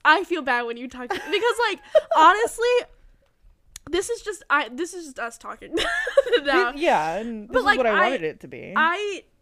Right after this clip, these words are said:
Speaker 1: just, I feel like you're the best thing that's ever happened to my life.
Speaker 2: Aw.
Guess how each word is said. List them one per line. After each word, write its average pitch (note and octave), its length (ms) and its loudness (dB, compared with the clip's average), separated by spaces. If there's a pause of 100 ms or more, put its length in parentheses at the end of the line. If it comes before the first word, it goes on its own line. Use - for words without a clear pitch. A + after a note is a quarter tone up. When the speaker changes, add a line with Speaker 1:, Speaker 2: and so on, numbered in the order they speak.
(140)
Speaker 1:
just, D#4 720 -10 (1120)
I D4+ 160 8
feel E4+ 280 -4
like G4 240 -4
you're C#4 220 -10
the C#4 120 -6
best A3+ 340 -14
thing A#3+ 160 -14
that's G#3+ 180 -18
ever G#3 180 -14
happened G#3+ 400 -16
to C#4 80 -16
my D4+ 180 -16
life. C#4 360 -14
Speaker 2:
Aw. - 260 -20